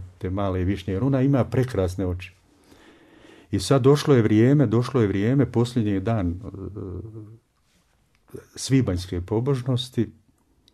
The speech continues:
i ta slika je bila iznenađenje višnji. I sad nakon svete misije mi idemo kod njene bake i zajedno s višnjom idemo na kavu i ja ću njoj darovati tu sliku koju sam ja naslikao.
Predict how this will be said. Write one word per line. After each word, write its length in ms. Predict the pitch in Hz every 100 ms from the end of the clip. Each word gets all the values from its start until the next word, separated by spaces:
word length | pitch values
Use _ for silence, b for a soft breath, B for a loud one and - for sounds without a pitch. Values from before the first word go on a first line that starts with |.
| _ _ _ _ -
i 120 | 90
ta 140 | 110
slika 340 | - 113 113 120
je 60 |
bila 260 | 110 123 120
iznenađenje 800 | 110 117 113 110 113 123 107 76 87 _ _ _ _ _ -
višnji. 560 | 95 85 87 - 85 76 B B B B -
I 80 |
sad 200 | - 131
nakon 300 | 113 123 127
svete 460 | 117 127 135 131 98
misije 460 | 95 131 139 151 120
mi 160 | 123
idemo 340 | 123 113 104 98
kod 120 | 95
njene 300 | 110 101 90
bake 540 | 85 95 117 - 92
i 160 | 82 80 82 82
zajedno 400 | 85 98 92 90
s 120 | -
višnjom 300 | 110 - 95
idemo 280 | 101 101 90
na 140 | 90
kavu 260 | 90 101 120
i 60 | 110
ja 160 | 107
ću 160 | - 107
njoj 160 | 104
darovati 480 | 95 104 95 87 - _
tu 240 | 107 90 90 b b b b b b b b _
sliku 420 | - 95 95 - 87
koju 180 | 90
sam 200 | 87 90
ja 160 | 101 104
naslikao. 680 | 90 110 - - 120 110